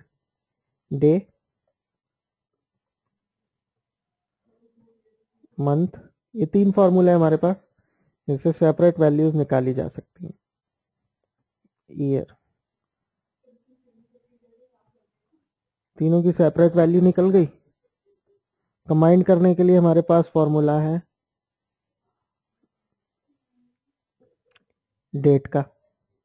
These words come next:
जिसमें year, month, डे की entry ले रहा है ये। ये हो गया year, comma, मंथ, comma, डे,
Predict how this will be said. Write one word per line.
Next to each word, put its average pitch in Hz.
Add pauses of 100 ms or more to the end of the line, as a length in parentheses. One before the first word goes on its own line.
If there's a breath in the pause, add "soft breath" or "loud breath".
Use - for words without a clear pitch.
(560)
जिसमें 165
year, 185
month, 180 (120)
डे 160
की 175
entry 165
ले 156
रहा 147
है 143
ये। 143 (2000)
ये 143
हो 143
गया 143 (220)
year, 160 (1400)
comma, 147 (1400)
मंथ, 151 (1300)
comma, 135 (1200)
डे, 135